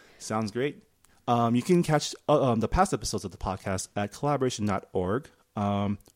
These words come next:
we're gonna have, hopefully have the R S S feed set up soon, so you can subscribe to us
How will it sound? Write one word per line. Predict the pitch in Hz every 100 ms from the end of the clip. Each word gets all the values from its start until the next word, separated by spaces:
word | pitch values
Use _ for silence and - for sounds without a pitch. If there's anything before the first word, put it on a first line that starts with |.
| -
we're | 120
gonna | 120 117
have, | 117 113 113
hopefully | 156 147 147
have | 139
the | - 113
R | 107
S | 110
S | -
feed | - 95
set | - 95
up | 98 - _ _ _ - _
soon, | - - 185 151 110
so | -
you | 98
can | 98
subscribe | 87 107 - 98
to | - 92
us | 92 -